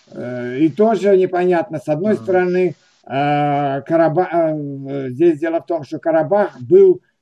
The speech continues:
Speaker 1: э, в советское время как, э, автономная область, э, Азербайджана,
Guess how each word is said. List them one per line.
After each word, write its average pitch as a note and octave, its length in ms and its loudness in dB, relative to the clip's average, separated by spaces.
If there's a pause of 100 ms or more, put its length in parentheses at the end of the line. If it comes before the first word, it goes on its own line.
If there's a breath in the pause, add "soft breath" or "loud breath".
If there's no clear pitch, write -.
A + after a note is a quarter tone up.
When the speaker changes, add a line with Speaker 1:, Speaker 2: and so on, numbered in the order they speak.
(100)
Speaker 1:
э, D3 360 0
в A#2+ 640 -12
советское D#3+ 440 2
время G3 560 2 (260)
как, E3+ 360 -6
э, - 60 -18 (120)
автономная F3+ 560 0
область, E3+ 520 2
э, - 40 -10
Азербайджана, D3 1000 -2